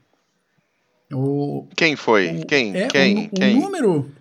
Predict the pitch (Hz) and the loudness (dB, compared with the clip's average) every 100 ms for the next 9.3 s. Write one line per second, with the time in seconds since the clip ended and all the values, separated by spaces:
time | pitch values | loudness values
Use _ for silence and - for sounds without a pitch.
0 | - 139 151 147 135 139 135 135 127 - | -14 -8 -4 -4 -4 -4 -4 -4 -6 -8
1 | 113 - - 202 220 185 - 269 330 240 | -10 -8 -2 0 2 2 2 0 0 -2
2 | 190 196 196 180 170 160 147 151 160 - | -2 -4 -4 -6 -2 -2 -2 0 0 0
3 | 208 247 190 185 165 151 170 165 175 151 | 0 0 0 -6 -6 -4 -4 -4 -2 -4
4 | 156 147 151 214 220 226 - - 269 202 | -4 -4 -6 -6 -6 -4 -2 0 0 0
5 | - 160 139 113 - _ _ _ _ _ | -4 -6 -6 -8 -14 _ _ _ _ _
6 | - - 175 170 - _ _ _ _ _ | -12 -2 -2 -2 -8 _ _ _ _ _
7 | _ _ _ _ _ 180 226 220 240 269 | _ _ _ _ _ -6 -2 0 0 0
8 | 269 277 - 302 359 277 320 262 302 302 | 0 0 0 -2 -2 -2 -2 -2 -2 -2
9 | 339 - | -4 -6